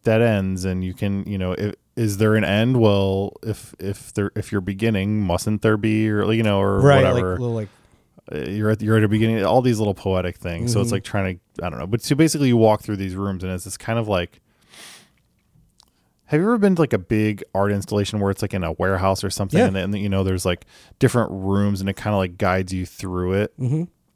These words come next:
Speaker 1: It kinda felt like that if you were in some sort of other planet with s-, different, slightly different physics where things could get bigger and crazier.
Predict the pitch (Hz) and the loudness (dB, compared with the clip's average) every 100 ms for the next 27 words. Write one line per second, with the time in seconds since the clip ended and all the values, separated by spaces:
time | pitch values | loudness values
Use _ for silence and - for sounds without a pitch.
0 | _ _ _ _ _ _ - - - - | _ _ _ _ _ _ -20 -20 -6 -6
1 | - 180 190 - 151 147 120 110 _ _ | 2 2 4 4 2 4 0 0 _ _
2 | _ _ _ _ _ - _ _ _ _ | _ _ _ _ _ -20 _ _ _ _
3 | _ _ _ _ 120 107 110 117 165 - | _ _ _ _ -10 -2 2 2 0 -4
4 | - - _ _ _ _ - 120 113 - | -12 -14 _ _ _ _ -4 0 0 -2
5 | 117 117 117 117 - 117 117 117 113 113 | 0 4 4 4 2 0 2 2 0 -2
6 | 98 - _ _ _ _ _ _ _ _ | -4 -14 _ _ _ _ _ _ _ _
7 | _ _ _ _ - - 120 - 123 113 | _ _ _ _ -6 -2 -2 2 2 2
8 | 101 - _ _ _ _ _ _ _ _ | 0 -10 _ _ _ _ _ _ _ _
9 | - 113 117 - - 110 107 117 113 - | -2 2 2 -2 -4 0 0 0 -2 -4
10 | 110 104 98 - - - 107 107 - 110 | -2 0 -2 -8 -14 -12 -4 -4 -2 -4
11 | - - 113 85 104 98 - 98 - 104 | -4 -4 -2 0 -2 -4 -6 -8 -2 -2
12 | 117 - - - - _ _ - 104 - | 0 -4 -8 -8 -10 _ _ -8 -6 -4
13 | 104 98 - 98 101 90 98 92 98 98 | -6 -6 -8 -4 -4 -2 -4 -2 -2 -2
14 | 92 - 95 95 101 98 101 | -4 -2 -2 -2 0 0 -2